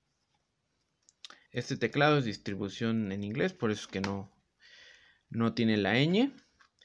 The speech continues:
Tiene su mousepad, sus botones. Y de este lado tenemos dos puertos U S B y la entrada del micro U S B para cargarla. Es, de este, en este puerto se conectaba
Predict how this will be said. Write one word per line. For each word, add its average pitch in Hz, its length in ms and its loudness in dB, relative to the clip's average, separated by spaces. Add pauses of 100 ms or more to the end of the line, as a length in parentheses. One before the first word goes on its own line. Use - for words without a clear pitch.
(360)
Tiene 110 280 0
su - 180 -6
mousepad, 170 600 2 (340)
sus 101 320 -12
botones. 143 720 -4 (1300)
Y 185 140 2
de 156 80 6
este 139 220 4
lado 135 240 6
tenemos 123 480 2
dos 110 160 2
puertos 107 520 0
U 110 120 2
S 104 240 -2
B 190 360 0 (720)
y 151 220 2
la 147 100 4
entrada 120 540 4
del 123 480 2 (800)
micro 135 500 0
U 117 140 4
S 123 180 2
B 135 200 2
para 104 320 0
cargarla. 92 480 -4
Es, 131 260 -6
de 123 200 0
este, 135 340 0
en 127 80 0
este 139 180 -4
puerto 143 320 0
se 127 160 -4
conectaba 131 800 0